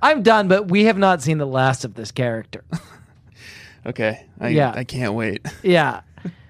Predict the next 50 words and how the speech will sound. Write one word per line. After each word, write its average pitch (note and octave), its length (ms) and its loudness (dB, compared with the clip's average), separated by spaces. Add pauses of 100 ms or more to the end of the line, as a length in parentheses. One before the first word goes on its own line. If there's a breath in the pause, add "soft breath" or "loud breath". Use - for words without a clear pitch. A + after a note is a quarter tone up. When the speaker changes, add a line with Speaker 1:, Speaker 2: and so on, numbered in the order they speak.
(280 loud breath)
Speaker 1:
I F3+ 120 2
guess G#3 540 0
we're D#4+ 180 -4
going F3+ 720 0
to E3 420 -6 (300)
go. C#3 960 2
We've D3 260 -2
said B3+ 580 -2
everything G3 460 0
we F#3+ 80 -4
needed F#3+ 280 -6
to F3+ 100 -14
say. G3+ 320 -8
Yeah. D3+ 120 -6 (300)
We've D3 140 -12
said G3+ 160 -2
everything F#3+ 320 -4
we E3+ 80 -8
needed D#3 160 -8
to C3+ 80 -10
say. C#3 140 -4
You E3 120 -2
and C#4 100 2
I C4+ 80 4
are A3+ 100 0
cowards. D3+ 500 0
We D#3+ 80 -2
were D#3 80 -2
gonna D#3 160 -4
do D#3 160 -2
Love C#3 180 -4
in C3 80 -10
the C3 60 -8
Time B2 200 -6
of A2+ 80 -10
Horses A#2 360 -12
'cause G#2+ 160 -10
this C#3 180 -8
is B2+ 60 -6
a, C3 60 -2 (420 loud breath)
a B2+ 200 2
Speaker 2:
Oh, F#4 40 6
let's C#4+ 220 2
just C4 160 -2
do F4+ 120 4
it. - 160 0 (120)
Speaker 1:
We E3 100 6
don't A3+ 120 4
have A#3 140 4
time. C#3 280 0